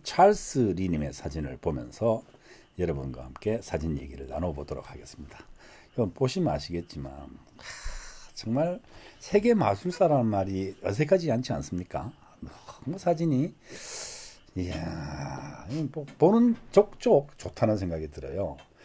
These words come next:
물론 사진을 찍으면서, 어, 독특한, 음, 자기 나름대로의 감흥을 담았겠지만, 이거를 같은 사진을 두 장을 찍었는지 아니면은 카메라를 찍으면서 흔들었는지, 하여튼 여러 가지 자기 나름-, 나름대로의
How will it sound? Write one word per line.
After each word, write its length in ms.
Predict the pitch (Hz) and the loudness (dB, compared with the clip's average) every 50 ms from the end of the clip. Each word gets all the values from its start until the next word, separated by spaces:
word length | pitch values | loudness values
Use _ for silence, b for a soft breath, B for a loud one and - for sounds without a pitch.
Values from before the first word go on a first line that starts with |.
| B B B B B B B _ - | B B B B B B B _ -2
물론 160 | 160 156 147 | 0 0 0
사진을 480 | 147 - 147 143 175 175 165 143 135 | 2 0 0 2 2 2 2 2 0
찍으면서, 800 | 147 - 139 127 139 139 139 135 143 139 - 104 104 117 160 - - - | 0 -2 0 2 2 2 2 2 0 0 0 0 0 0 0 -4 -8 -10
어, 560 | 85 85 82 82 80 80 80 80 82 82 - - | -10 -8 -6 -6 -6 -6 -6 -8 -8 -10 -6 -6
독특한, 540 | 135 - - - 147 143 - - 104 98 | -6 -6 -6 -8 -14 -10 -6 -4 -4 -4
음, 460 | 113 185 294 - - 90 82 76 80 82 | -4 -4 -6 -8 -8 -8 -8 -8 -10 -6
자기 220 | - 110 104 104 | -4 -4 -2 -2
나름대로의 480 | 101 92 87 92 92 90 92 87 80 - | -2 -2 -2 -2 -4 -4 -4 -6 -8 -6
감흥을 460 | - 85 85 90 98 123 127 98 82 | -8 -6 -6 -4 -2 -2 -2 -4 -4
담았겠지만, 800 | - 101 98 87 80 - 76 73 - - 71 71 73 85 107 131 B B B B B B B B _ - | -6 -6 -6 -6 -8 -8 -12 -16 -14 -14 -14 -12 -12 -12 -12 -12 B B B B B B B B _ -2
이거를 600 | 131 127 117 117 110 107 104 101 98 95 92 90 | -2 0 2 2 2 2 2 2 2 0 -2 -4
같은 300 | - 135 143 - - 170 | -4 -6 -6 -4 -4 -6
사진을 360 | 143 135 120 117 113 104 98 | -4 -2 -2 -2 -2 -4 -4
두 120 | - - 90 | -6 -6 -4
장을 260 | 110 113 110 101 95 | -2 0 0 -2 -4
찍었는지 760 | - - 98 90 87 85 85 82 82 85 113 131 156 170 190 - | -6 -8 -6 -4 -4 -4 -4 -6 -6 -6 -6 -6 -4 -4 -4 -6
아니면은 840 | - - 82 87 95 92 92 92 87 87 87 87 85 85 85 85 85 - | -6 -8 -8 -6 -6 -4 -4 -4 -4 -6 -6 -6 -6 -6 -6 -6 -8 -10
카메라를 400 | - - - 104 107 101 92 87 | -10 -10 -6 -4 -2 -2 -4 -4
찍으면서 320 | - - 107 92 90 92 - | -6 -8 -8 -6 -6 -6 -8
흔들었는지, 580 | - 90 95 113 117 90 82 76 73 78 90 | -8 -8 -6 -6 -4 -4 -4 -6 -6 -6 -6
하여튼 300 | 131 175 143 147 180 170 | -6 -6 -6 -4 -2 0
여러 160 | 131 127 143 151 | 2 2 2 2
가지 100 | 139 - | 2 2
자기 140 | 139 151 | 0 0
나름-, 360 | 156 160 147 147 147 135 - - - | 2 2 2 2 2 0 0 -2 0
나름대로의 800 | 110 107 110 117 120 117 135 131 110 92 82 78 85 101 147 | -2 0 0 0 0 0 0 0 0 0 0 0 -2 -2 -4